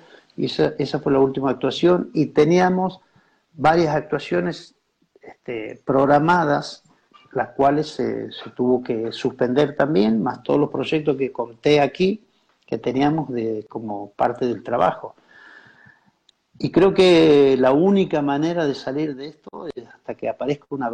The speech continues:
una vacuna, es, este, tomando la responsabilidad de los que más saben y los que nos están aconsejando permanentemente, y que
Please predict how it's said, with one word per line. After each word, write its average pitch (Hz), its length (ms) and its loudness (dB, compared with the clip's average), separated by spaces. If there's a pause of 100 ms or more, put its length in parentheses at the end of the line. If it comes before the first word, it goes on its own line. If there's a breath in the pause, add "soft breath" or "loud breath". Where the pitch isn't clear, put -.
(100)
una 113 180 -10
vacuna, 107 640 -2
es, 127 320 -6
este, 110 640 -12 (240)
tomando 151 480 2
la 143 100 2
responsabilidad 127 920 -2 (100)
de 123 200 -10
los 113 200 -8
que 110 260 -8
más 127 320 -4
saben 170 540 0 (180)
y 131 160 0
los 117 160 -4
que 123 120 -8
nos 107 160 -10
están 135 300 -8
aconsejando 131 640 -6
permanentemente, 127 1080 -4 (560)
y - 140 -6
que 107 560 -2